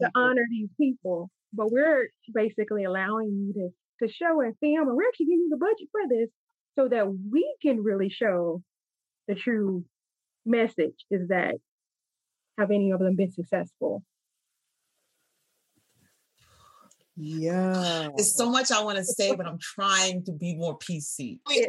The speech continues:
Speaker 3: we're not the only oppressed group on this planet.
Speaker 1: True.
Speaker 3: At one time,
Speaker 1: Yeah.
Speaker 3: that, you know, at one time, the, the people we call Jewish people could not settle anywhere.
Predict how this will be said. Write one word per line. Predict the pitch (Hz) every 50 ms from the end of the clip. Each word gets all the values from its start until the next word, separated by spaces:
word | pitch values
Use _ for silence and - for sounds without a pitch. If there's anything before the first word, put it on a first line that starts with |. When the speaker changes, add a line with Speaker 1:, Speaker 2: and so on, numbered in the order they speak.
| 240
Speaker 3:
we're | 294 311
not | 320 330 330 -
the | 277 240 -
only | 240 240 240 240 226
oppressed | 220 - - 233 214 208 208 - -
group | - 190 185 175 -
on | 139 160 160
this | 156 147 -
planet. | - 196 165 156 143 120 120 - - _ _ _ _ _ _ _ _
Speaker 1:
True. | 494 466 415 427 - - - _ _ 185 -
Speaker 3:
At | 214 220 214
one | 247 247 262 269
time, | 254 254 254 240 233 233 233 226 226
Speaker 1:
Yeah. | 208 208 196 190
Speaker 3:
that, | - -
you | - 214 202
know, | 185 175 170 165 160 - - - - - - - - 170 175 147
at | 175 208
one | 196 214 220 240 247
time, | 247 240 214 202 196 202 202 202 196 185 - _ _ _ _ _ _ _ _ _ _ _ _ _
the, | - 160 165 165 185 185 185 185
the | 175 180
people | - - 233 - - 196 180
we | 196 185
call | 180 - - 180 175 175
Jewish | 170 156 170 180 170 165 160 -
people | - 165 147 147 - 214 _ - - - - 180 - _ _ _ _ _ _ _ _ _ _ _ _ _ _ _ - 147 -
could | - - - 254 220
not | 226 208 190 180 175 - - - _ _ _ _ _ _ _ _ _ _ _ _ _ _
settle | - - - 226 208 180 165 170
anywhere. | 175 175 165 135 120 - - -